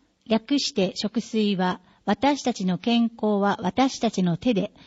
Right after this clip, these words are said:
をスローガンに、市内で食に関する活動をしています。調理。村上市食生活改善推進委員。問い合わせ、保健医療課健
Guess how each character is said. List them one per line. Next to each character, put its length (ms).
を 200
ス 180
ロ 200
ー 20
ガ 180
ン 140
に、 200
市 220
内 240
で 80
食 260
に 160
関 240
す 140
る 100
活 320
動 160
を 60
し 140
て 80
い 140
ま 220
す。 240
調 260
理。 240
村 240
上 300
市 340
食 320
生 320
活 320
改 300
善 240
推 320
進 300
委 280
員。 200
問 220
い 60
合 80
わ 140
せ、 320
保 140
健 400
医 60
療 300
課 260
健 260